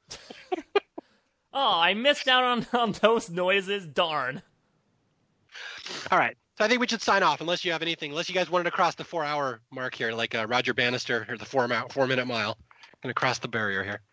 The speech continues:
Speaker 1: I don't think I'm good.
Speaker 2: Mm-hmm.
Speaker 3: All right. As always, thank you for listening. I am Mario Lanza.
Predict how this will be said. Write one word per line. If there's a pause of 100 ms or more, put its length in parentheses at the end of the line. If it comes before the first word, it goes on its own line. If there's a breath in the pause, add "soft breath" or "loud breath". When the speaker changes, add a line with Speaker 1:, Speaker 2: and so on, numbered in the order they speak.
(360)
Speaker 1:
I
don't
think
I'm
good. (120)
Speaker 2:
Mm-hmm. (840)
Speaker 3:
All
right. (640)
As
always,
thank
you
for
listening.
I
am
Mario
Lanza.